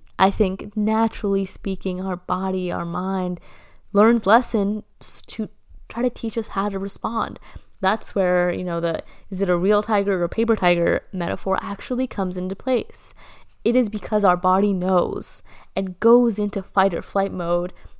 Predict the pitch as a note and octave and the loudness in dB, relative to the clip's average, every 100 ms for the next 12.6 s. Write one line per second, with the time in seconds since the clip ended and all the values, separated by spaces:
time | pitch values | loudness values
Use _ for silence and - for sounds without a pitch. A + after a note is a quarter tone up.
0 | - - F3+ C4 B3+ - F#3+ F#3 F3 F3 | -20 -6 0 0 -2 -2 2 2 0 -4
1 | - - B3 G#3 - - - - - - | -4 2 2 2 -4 -8 -10 -10 -18 -20
2 | - - - A#3 G3+ - - - B3 B3 | -20 -10 -6 -4 -6 -14 -14 -8 -4 -4
3 | - - A3 F#3+ - - A3 G3+ - G3+ | -6 -8 -4 -4 -4 0 0 0 -4 -10
4 | - G#3+ G3+ G3 - F#3 A3 - A3 G3+ | -6 -4 -2 -4 -8 -2 2 2 2 2
5 | F#3 F#3 G#3+ B3 B3+ B3 F3+ F3+ A3+ A#3 | 2 2 4 6 6 4 -2 0 2 2
6 | - - - - - F#3 G3+ G#3 F#3+ F3+ | 0 -12 -20 -20 -4 0 2 0 0 2
7 | G#3 A3+ G3 F3 F3 F3 E3+ F3 D3+ - | 4 4 4 0 -2 -6 -8 -6 -6 -6
8 | - - - - - - - E3+ F3 F3 | -8 -14 -18 -20 -20 -20 -14 -10 -2 4
9 | F#3 E3+ - F#3+ - - - - - - | 4 4 -2 -12 -16 -20 -20 -20 -8 0
10 | G#3+ C#4 B3+ B3 B3 - - F3 F3 F#3 | 4 6 8 8 8 2 -10 -8 4 8
11 | B3 C4 C4+ C4+ A#3 G3 G3 G#3 - - | 12 10 8 4 4 2 2 0 -8 -18
12 | - F#3 G3+ G3+ G#3 G#3 | 4 8 8 6 4 -2